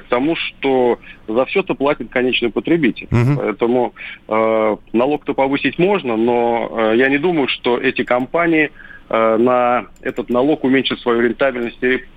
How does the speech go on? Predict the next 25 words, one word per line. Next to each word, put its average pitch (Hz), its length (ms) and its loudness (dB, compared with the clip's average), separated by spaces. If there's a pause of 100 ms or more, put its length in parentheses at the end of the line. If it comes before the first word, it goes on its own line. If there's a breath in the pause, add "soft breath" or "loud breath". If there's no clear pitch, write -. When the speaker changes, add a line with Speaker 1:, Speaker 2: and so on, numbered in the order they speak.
(160)
Speaker 1:
или 120 200 2
прибыль. 107 400 -2
Они, 117 160 -2
конечно, 156 360 -4
попытаются 139 680 -2
это 120 180 -2
переложить 117 640 0
на 107 280 2
свои 110 260 0
услуги 143 580 0 (360 loud breath)
в - 160 -14
той 185 260 2
или 131 300 0
иной 139 220 2
форме. 104 500 -2 (300)
Вот. 92 440 0
Поэтому 135 720 0 (540 loud breath)
обычно 135 720 0
за 123 200 2
любое 131 380 2
повышение 120 520 0
налогов 147 440 0
платит 120 380 -2
конечный 104 380 -4
потребитель. - 520 -4